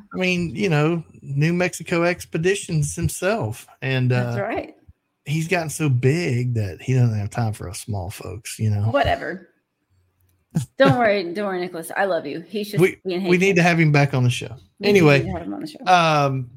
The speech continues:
Speaker 1: so, all right, let's change gears then. We'll talk about the,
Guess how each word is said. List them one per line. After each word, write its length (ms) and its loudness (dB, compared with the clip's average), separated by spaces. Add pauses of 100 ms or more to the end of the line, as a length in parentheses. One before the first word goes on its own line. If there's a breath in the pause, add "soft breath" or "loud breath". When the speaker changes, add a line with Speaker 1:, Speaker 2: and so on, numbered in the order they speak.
(360)
Speaker 1:
so, 680 -2 (360)
all 100 0
right, 220 -2
let's 220 0
change 360 2
gears 280 8
then. 300 6
We'll 120 6
talk 300 2
about 480 2
the, 920 0